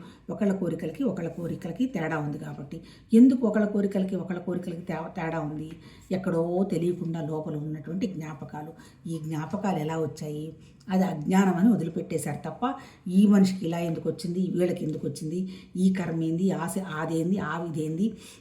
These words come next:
ఆ, ఆ ప్రారంధం ఏంది, ఆ, ఆ సంచితం ఏంది, ఆ ఆగామి అని పెద్దగా వాటికి అంతగా ఏం లేదు. కాకపోతే ఏంటంటే, అల్టిమేట్ ఏంటంటే, we are creators of our own destiny, అంతే. ఎవరు ఆ, ఆ we ఎవరు? జీవుళ్ళం.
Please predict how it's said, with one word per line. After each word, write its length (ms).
ఆ, 60
ఆ 280
ప్రారంధం 540
ఏంది, 440
ఆ, 280
ఆ 20
సంచితం 400
ఏంది, 320
ఆ 40
ఆగామి 680
అని 220
పెద్దగా 280
వాటికి 280
అంతగా 340
ఏం 260
లేదు. 260
కాకపోతే 520
ఏంటంటే, 480
అల్టిమేట్ 580
ఏంటంటే, 560
we 140
are 280
creators 600
of 160
our 100
own 140
destiny, 380
అంతే. 300
ఎవరు 240
ఆ, 60
ఆ 300
we 60
ఎవరు? 580
జీవుళ్ళం. 520